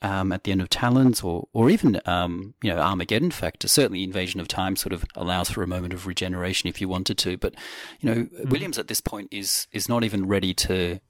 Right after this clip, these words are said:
Speaker 1: to give, um, Mary Tam a contract for the next year. You know, <laughs> he's, he's having to
Speaker 2: Right.
Speaker 1: scramble around and
Speaker 2: <laughs>
Speaker 1: cast a,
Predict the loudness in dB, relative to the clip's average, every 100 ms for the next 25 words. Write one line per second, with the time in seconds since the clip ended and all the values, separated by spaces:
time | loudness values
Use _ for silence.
0 | -4 -4 0 -2 -2 -4 -2 -2 -2 -6
1 | -4 -2 0 -2 -2 0 0 -2 -8 -4
2 | -2 -2 -2 -4 -4 -4 -2 -4 0 2
3 | 4 2 0 0 0 4 4 4 2 4
4 | 6 6 6 4 6 6 6 4 2 4
5 | 4 0 -2 0 2 2 0 0 0 -4